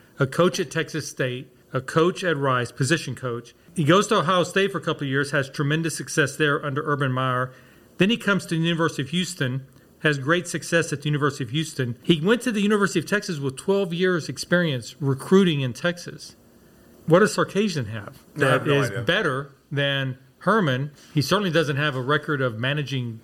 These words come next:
Speaker 1: major conference Division One programs.
Speaker 2: I think if you ask any Longhorn fan, "What, what are your hopes?" uh, they're gonna say, "We hope Steve Sarkisian has, uh, learned something under Nick Saban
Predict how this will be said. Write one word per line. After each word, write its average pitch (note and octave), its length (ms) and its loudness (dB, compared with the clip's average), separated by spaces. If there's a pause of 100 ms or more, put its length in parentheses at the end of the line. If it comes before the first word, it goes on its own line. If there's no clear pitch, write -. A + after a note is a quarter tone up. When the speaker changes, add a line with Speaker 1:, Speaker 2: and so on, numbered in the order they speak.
Speaker 1:
major C#3+ 320 2
conference C3+ 400 -4
Division C3 320 -4
One A#2 120 -6
programs. C3+ 640 -4 (280)
Speaker 2:
I D#3+ 160 -2
think - 240 0
if D#3+ 100 -6
you E3 120 -4
ask D3 300 -2
any B2+ 320 -6
Longhorn C3 480 -6
fan, C3 400 -4
"What, B2 140 -4
what B2+ 120 0
are B2 80 2
your A2 140 -2
hopes?" C3 540 -2
uh, B2+ 200 -8
they're A#2+ 120 2
gonna B2 220 0
say, A#2 680 -4
"We A#2+ 180 -6
hope A#2 580 0 (240)
Steve C3 460 -6
Sarkisian A#2+ 800 -4 (240)
has, A2+ 520 -4
uh, G2+ 540 -8 (220)
learned C3+ 340 0
something A#2 340 -8
under G#2+ 180 -6
Nick G2+ 160 -10
Saban F#2+ 260 -12